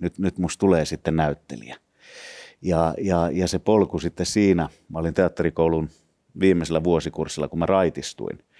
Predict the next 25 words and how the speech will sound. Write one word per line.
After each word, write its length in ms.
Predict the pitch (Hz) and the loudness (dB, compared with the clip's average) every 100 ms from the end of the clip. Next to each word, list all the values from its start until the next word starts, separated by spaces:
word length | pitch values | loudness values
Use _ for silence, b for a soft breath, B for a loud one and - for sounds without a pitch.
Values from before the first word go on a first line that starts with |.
| B B B B B | B B B B B
Ja 60 | 82 | -4
mä 140 | 85 | 0
vielä 180 | 92 95 | 2 4
muutaman 460 | 110 131 - 85 78 | 4 4 2 0 0
vuoden 300 | 90 85 80 | 2 2 0
raittiina 760 | 98 104 90 - 80 76 76 - - | 2 0 -2 -6 -4 -4 -8 -12 -2
jaksoin 480 | 95 90 - 78 76 | -2 -2 -2 -4 -4
sitä 420 | 80 - 69 73 - | -8 -8 -6 -6 -8
näyttelijän 680 | - 87 80 - 78 78 78 | -6 -4 -6 -6 -6 -6 -6
ammattia. 680 | 82 82 80 82 _ 82 69 - b b _ - | -6 -6 -8 -12 _ -8 -8 -10 b b _ -18
Et 140 | - | -10
esimerkiksi 540 | 80 85 - - 87 98 | -6 -2 -4 -6 -4 -4
just 220 | - - _ b b b b b - | -4 -14 _ b b b b b -2
tää 240 | 98 87 - - _ _ _ - | 2 2 0 -6 _ _ _ 0
kuva, 500 | 110 98 90 - _ _ _ _ | 2 4 0 -4 _ _ _ _
mikä 300 | - 98 98 | -4 -2 0
tossa 440 | 87 104 - - 80 | 2 0 0 -2 -2
on, 120 | 76 | -2
niin 240 | 78 78 - _ _ _ _ | -6 -8 -12 _ _ _ _
se 160 | - 101 | 0 2
on 120 | 87 | 4
Vaasan 360 | 101 90 92 82 | 2 2 0 0
kaupunginteatterin 1000 | 101 90 82 80 78 80 78 82 82 76 | 2 2 -2 -4 -2 -4 -4 -4 -4 0
tuotannosta, 680 | 87 80 80 73 - - | 0 0 -4 -10 -12 -12
missä 340 | 76 73 - | -10 -8 -6